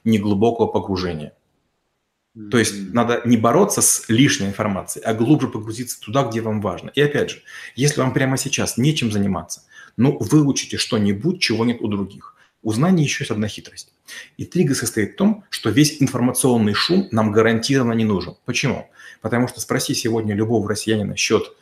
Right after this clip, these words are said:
Speaker 1: Россия, Испания, все скажут. Получается, что информация, которая на слуху, в телеэкране, в газете или там какое-то событие, ей владеют все.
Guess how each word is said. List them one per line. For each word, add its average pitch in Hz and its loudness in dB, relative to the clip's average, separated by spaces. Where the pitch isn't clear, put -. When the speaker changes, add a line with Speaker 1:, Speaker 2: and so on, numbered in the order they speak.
Speaker 1:
Россия, 107 0
Испания, 143 0
все - 2
скажут. - -6
Получается, 117 2
что - -4
информация, 113 0
которая 101 -2
на 101 0
слуху, 196 -2
в - -12
телеэкране, 117 0
в 98 -14
газете 123 0
или 107 -2
там 101 -8
какое-то 107 -4
событие, 147 0
ей 127 4
владеют 113 2
все. - -2